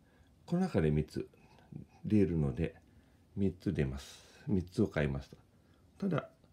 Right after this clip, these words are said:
あの、まあ、えーと、時々、こっちも出るので、もうこれ全部、ね、えーと、お、まあ、アリキンが、え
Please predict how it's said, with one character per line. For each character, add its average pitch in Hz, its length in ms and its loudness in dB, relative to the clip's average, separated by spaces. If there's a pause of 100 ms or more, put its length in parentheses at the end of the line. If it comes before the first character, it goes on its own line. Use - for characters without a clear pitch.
(460)
あ 123 60 2
の、 101 260 2 (440)
ま 170 200 2
あ、 - 100 -2 (200)
え 117 100 0
ー - 20 0
と、 117 140 -6
時 131 220 0
々、 127 180 0
こ - 1120 -6
っ - 20 6
ち 131 140 2
も 92 160 4
出 92 100 8
る 92 160 4
の 67 140 0
で、 78 200 0 (320)
も - 100 -6
う - 100 -14
こ 113 80 2
れ 87 80 4
全 78 240 -2
部、 - 100 -14 (800)
ね、 73 220 -4 (160)
え 82 260 -6
ー - 60 -18
と、 - 60 -8 (440)
お、 - 160 -2 (300)
ま 80 200 -8 (260)
あ、 - 40 -6
ア 80 40 -2
リ 76 100 -6
キ - 180 -14
ン 73 60 -6
が、 78 80 -8 (880)
え 78 220 -4